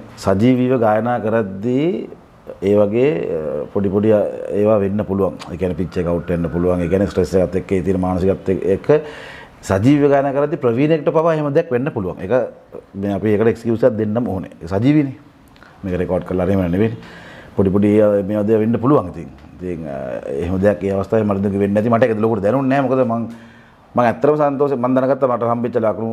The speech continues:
හැත්තහතරත් එක්ක මං දැනගත්තා මේක මලිදු අනිවාර්යයෙන්ම දිනනවා. මං ඉතින් අතහැරලා දාලා හිටියේ ඒ වෙලෙම තරඟේ. තරඟේ වෙලෙම අතහැරලා දාලා හිටියේ. මං ඉතින් සන්තෝෂ වුණා. මං මගේ බ්‍රෑන්ඩ් එක හදාගත්තා නේ ඇති.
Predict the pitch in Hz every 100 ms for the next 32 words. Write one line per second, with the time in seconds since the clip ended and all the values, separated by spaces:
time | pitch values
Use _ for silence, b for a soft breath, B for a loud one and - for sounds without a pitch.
0 | - 110 110 113 117 113 120 117 113 107
1 | 107 110 101 104 104 101 101 98 104 -
2 | 98 101 101 95 95 90 85 92 110 95
3 | 110 - B B B B B B B B
4 | - 127 135 143 143 151 165 175 175 170
5 | 156 139 113 104 90 - - - - _
6 | - - - 104 110 107 113 104 107 107
7 | 101 104 123 117 113 98 - - - -
8 | 98 151 165 165 156 165 170 165 151 147
9 | 123 120 120 107 110 131 151 165 170 170
10 | 151 120 104 85